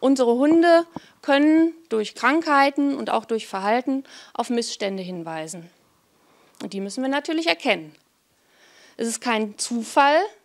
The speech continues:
dass das Tier bei uns ist, sondern es, es hat eine Aufgabe. Wir sollen uns nämlich weiterentwickeln. Und dann frage ich mich oft, wenn sich irgendein Problem darstellt, was muss ich wissen?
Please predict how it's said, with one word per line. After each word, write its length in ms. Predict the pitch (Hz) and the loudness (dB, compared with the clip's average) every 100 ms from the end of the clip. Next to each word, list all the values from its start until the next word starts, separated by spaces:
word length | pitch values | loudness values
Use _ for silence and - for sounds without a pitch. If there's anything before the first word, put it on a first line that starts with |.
| _ _ | _ _
dass 140 | 277 | -8
das 200 | - 285 | -6 -6
Tier 240 | - 294 294 | -4 -2 0
bei 220 | 262 269 | 0 0
uns 160 | 302 302 | -2 -4
ist, 220 | 320 330 | -6 -2
sondern 200 | 262 285 | -2 -2
es, 80 | 294 | -6
es 120 | 294 | -8
hat 120 | 302 | -4
eine 240 | 294 302 | -2 0
Aufgabe. 600 | 220 220 220 180 170 170 170 _ - - _ | 0 -2 -4 -8 -8 -10 -20 _ -20 -20 _
Wir 100 | - | -6
sollen 220 | 233 208 233 | -2 -2 -2
uns 140 | 269 | -2
nämlich 300 | 294 320 311 | 0 0 2
weiterentwickeln. 880 | 233 202 190 170 - 170 180 170 170 _ _ _ _ _ _ _ _ _ _ _ _ _ _ _ _ _ _ _ _ - 240 | 0 -2 -8 -14 -16 -16 -16 -16 -18 _ _ _ _ _ _ _ _ _ _ _ _ _ _ _ _ _ _ _ _ -14 -4
Und 80 | |
dann 100 | 247 | -2
frage 320 | 269 202 170 233 | -2 -4 -4 -4
ich 120 | - | -4
mich 220 | 294 294 | -6 0
oft, 400 | 285 285 - - _ _ _ _ _ _ _ _ _ - | 0 -2 -8 -20 _ _ _ _ _ _ _ _ _ -10
wenn 380 | 240 240 233 226 _ _ _ - | -6 -4 -6 -10 _ _ _ -18
sich 260 | 226 226 | -10 -4
irgendein 260 | - 240 240 | -2 -2 -6
Problem 400 | - 214 226 226 | -8 -2 0 0
darstellt, 560 | 185 202 - 262 269 | -2 -4 -4 -6 -6
was 160 | - 262 | -8 -8
muss 160 | 277 294 | -8 -8
ich 160 | - | -10
wissen? 300 | 196 - 175 | -10 -10 -12